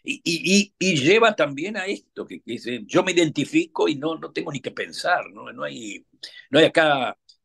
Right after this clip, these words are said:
<laughs> es como identificarse con un equipo de fútbol, no hay que pensar demasiado por qué. Eh, eh, eh, eh, esto es lo que está sucediendo en estos momentos. Y, y, y obviamente que es muy, muy, muy perjudicial, no,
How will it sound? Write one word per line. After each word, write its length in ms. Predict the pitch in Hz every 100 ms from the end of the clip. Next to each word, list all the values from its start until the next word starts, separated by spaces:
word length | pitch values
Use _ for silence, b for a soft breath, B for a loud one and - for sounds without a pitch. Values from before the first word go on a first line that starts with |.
| -
<laughs> 100 | -
es 480 | 123 - - - 123
como 180 | 165
identificarse 640 | 165 143 135 131 - 156 143
con 160 | 135
un 80 | 143
equipo 320 | - 156 135
de 80 | 104
fútbol, 560 | 151 165 117 73 69 _ - - _
no 120 | 107
hay 160 | 151 151
que 100 | -
pensar 420 | - 82 - 90
demasiado 560 | 87 85 - 92 82 -
por 240 | 98 -
qué. 240 | 95 73 - B B B B _ 92
Eh, 320 | 95 113 104 _ b
eh, 160 | - - - -
eh, 180 | - 131 -
eh, 160 | - -
esto 240 | 196 185
es 40 |
lo 60 | 160
que 80 | 135
está 160 | 147
sucediendo 760 | - 123 120 120 151 117 95 87
en 140 | 92
estos 200 | 101 -
momentos. 540 | 90 90 87 73 - - B B B
Y, 420 | 113 120 117 117 -
y, 760 | 113 110 107 107 104 101 -
y 120 | - 113
obviamente 480 | 135 127 139 131
que 120 | - 123
es 60 |
muy, 380 | 85 127 156 123
muy, 200 | 104 123
muy 160 | 107 120
perjudicial, 760 | 113 - 98 95 107 123 131 _ _ _
no, 240 | 90 -